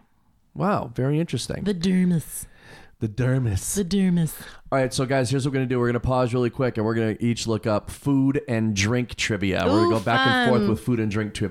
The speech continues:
Speaker 1: trivia in a minute. Okay, we're back.
Speaker 2: We're back.
Speaker 1: We're back. All right.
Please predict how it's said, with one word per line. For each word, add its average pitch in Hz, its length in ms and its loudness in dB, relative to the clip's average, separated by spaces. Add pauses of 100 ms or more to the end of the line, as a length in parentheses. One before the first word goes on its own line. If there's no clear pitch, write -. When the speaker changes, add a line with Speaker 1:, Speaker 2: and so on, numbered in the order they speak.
Speaker 1:
trivia 92 280 0
in 90 40 0
a 90 40 0
minute. 92 240 0 (3500)
Okay, 147 320 0
we're 113 140 0
back. - 680 -2
Speaker 2:
We're - 140 -4
back. - 520 -4 (100)
Speaker 1:
We're 214 160 0
back. 269 680 0 (400)
All 123 120 2
right. 120 240 0